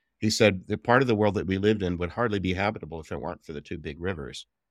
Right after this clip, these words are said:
And almost everything we did depended upon the rivers, and all of our festivals were somehow linked to the rivers. Uh, he said there'd be different, instead of having a parade down Main Street, we usually had floats that floated down the river with different holiday themes attached to them.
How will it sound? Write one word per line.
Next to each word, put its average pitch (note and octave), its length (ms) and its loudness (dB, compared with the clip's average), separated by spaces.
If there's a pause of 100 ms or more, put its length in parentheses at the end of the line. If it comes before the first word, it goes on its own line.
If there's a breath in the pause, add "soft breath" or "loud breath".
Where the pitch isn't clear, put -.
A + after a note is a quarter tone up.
(280)
And F#2 200 -2
almost G2+ 460 4
everything G#2 500 2
we E2 120 0
did F2+ 300 0
depended G#2 440 -10
upon D#2+ 240 -10
the C#2+ 80 -10
rivers, D2+ 420 -10 (240)
and F2+ 240 0
all G#2 220 6
of G2 100 2
our F2 140 2
festivals E2+ 720 -4
were E2+ 120 -6
somehow F2 460 -4
linked E2 360 -10
to E2 80 -12
the C#2+ 100 -10
rivers. C#2 460 -10 (560)
Uh, D#2+ 140 0 (380)
he G2 80 -8
said F#2+ 180 0
there'd F2+ 140 2
be G2 120 2
different, A2 420 0 (200 soft breath)
instead A#2+ 360 4
of A2 80 2
having G#2 280 4
a E2+ 60 -2
parade G2+ 460 2
down F2 260 0
Main G#2+ 260 2
Street, E2+ 360 -6 (200)
we G2 140 6
usually G2+ 420 4
had F2 260 2
floats - 600 -2 (120)
that F2+ 200 2
floated F#2+ 420 0
down F2+ 240 0
the F2 100 0
river F2+ 320 -2
with E2+ 240 -4
different F#2 340 -6
holiday F2 420 -4
themes F#2+ 640 -4
attached - 480 -6
to D2 120 -8
them. B1 180 -14